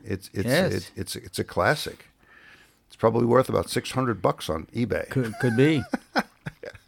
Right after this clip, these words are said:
Speaker 1: And I, I got it. I had to clean off. It had a really thick coat of nic-, nicotine on it. <laughs> It was kinda scary. You just think,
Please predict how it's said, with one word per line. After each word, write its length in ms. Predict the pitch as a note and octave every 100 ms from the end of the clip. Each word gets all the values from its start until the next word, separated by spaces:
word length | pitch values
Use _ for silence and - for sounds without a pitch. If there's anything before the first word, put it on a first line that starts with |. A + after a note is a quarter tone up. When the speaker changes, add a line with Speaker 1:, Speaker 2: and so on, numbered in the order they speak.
| - - - - - - _ - - -
Speaker 1:
And 100 | A2+
I, 200 | A2 -
I 40 | G#2+
got 240 | G#2 G2+
it. 120 | - - -
I 80 | B2+
had 140 | B3
to 80 | C4+
clean 260 | - F#3+ E3+
off. 180 | D#3 - - -
It 140 | C#3
had 120 | F3+ C#3+
a 80 |
really 380 | A#2 C3 E3 B2+
thick 280 | - C3+ -
coat 300 | - - B2+
of 120 | A#2+
nic-, 200 | F#2 - A2+
nicotine 580 | A#2 - - A2 G2+ G2+
on 180 | G2+ G2+
it. 120 | -
<laughs> 120 | G#2 - - - -
It 60 |
was 140 | C3 -
kinda 260 | C3+ A#2
scary. 460 | - A#2 B2 F#2+ -
You 60 | -
just 240 | G#2+ -
think, 260 | G2+ -